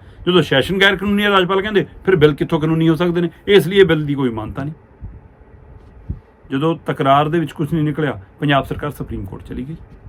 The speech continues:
ਤੇ ਸੁਪਰੀਮ ਕੋਰਟ ਨੇ ਰਾਜਪਾਲ ਨੂੰ ਹਦਾਇਤ ਕੀਤੀ ਕਿ ਭਾਈ, ਸੈਸ਼ਨ ਕਾਨੂੰਨੀ ਤੌਰ 'ਤੇ ਸਹੀ ਆ ਤੇ ਸੈਸ਼ਨ 'ਚ ਪਾਸ ਬਿੱਲਾਂ ਦੇ ਉੱਤੇ ਨਜ਼ਰਸਾਨੀ ਕਰਨਾ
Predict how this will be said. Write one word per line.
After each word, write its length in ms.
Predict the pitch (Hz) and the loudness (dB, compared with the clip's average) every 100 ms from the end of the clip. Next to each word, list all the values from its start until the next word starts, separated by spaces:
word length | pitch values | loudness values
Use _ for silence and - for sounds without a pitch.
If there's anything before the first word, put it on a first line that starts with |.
| - - - - - - - - - _ _ | -20 -20 -20 -12 -10 -10 -14 -20 -20 _ _
ਤੇ 80 | - | -12
ਸੁਪਰੀਮ 460 | - 117 127 131 143 | -12 -12 -4 -2 -4
ਕੋਰਟ 300 | - 120 135 | -6 -8 -6
ਨੇ 100 | 156 | -6
ਰਾਜਪਾਲ 380 | 127 101 127 | -6 -6 -6
ਨੂੰ 160 | 123 101 | -6 -8
ਹਦਾਇਤ 280 | 101 107 - | -10 -12 -14
ਕੀਤੀ 440 | - 98 135 180 196 - - | -16 -8 -6 -6 -8 -16 -12
ਕਿ 80 | 135 | -12
ਭਾਈ, 240 | 127 135 | -4 -4
ਸੈਸ਼ਨ 420 | 156 - 117 - 123 | -2 -2 -2 -4 -8
ਕਾਨੂੰਨੀ 420 | 135 120 117 120 | -4 -4 -2 -4
ਤੌਰ 180 | 127 120 | -4 -8
'ਤੇ 140 | 120 | -10
ਸਹੀ 340 | 101 139 185 | -4 -2 2
ਆ 140 | 175 190 - - - - - - | 2 2 -10 -16 -16 -18 -20 -6
ਤੇ 80 | 147 | -4
ਸੈਸ਼ਨ 340 | - 135 131 | 0 -2 0
'ਚ 60 | 143 | -6
ਪਾਸ 380 | 139 139 135 131 | -2 0 0 0
ਬਿੱਲਾਂ 220 | 131 127 | -2 0
ਦੇ 80 | 131 | -2
ਉੱਤੇ 160 | 131 | -2
ਨਜ਼ਰਸਾਨੀ 480 | 156 123 123 131 131 | -2 -2 -4 -2 -4
ਕਰਨਾ 360 | 131 120 156 | -2 0 0